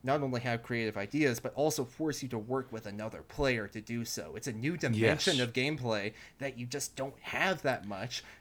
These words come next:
Speaker 2: Yes.
Speaker 1: Because you have the nail, you have the hammer, but it's not just you using them on your own. You have to coordinate. You have to talk to your other player. You have to say, "Okay, I need a nail over here so I can swing there."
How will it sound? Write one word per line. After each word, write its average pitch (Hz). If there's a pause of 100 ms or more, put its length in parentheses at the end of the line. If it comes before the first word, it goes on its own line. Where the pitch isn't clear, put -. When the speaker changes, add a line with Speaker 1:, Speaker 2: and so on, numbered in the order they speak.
(160)
Speaker 2:
Yes. 123
Speaker 1:
Because 147
you 120
have 120
the 131
nail, 120
you 117
have 113
the 113
hammer, 127
but 123
it's 113
not 165
just 151
you 135
using 127
them 120
on 110
your 104
own. 131
You 107
have 131
to 123
coordinate. 127
You 90
have 104
to 135
talk -
to -
your 120
other 110
player. 117
You 87
have 113
to 127
say, 123
"Okay, 143
I 107
need 127
a 135
nail 131
over 147
here 147
so 127
I 123
can 127
swing 135
there." 139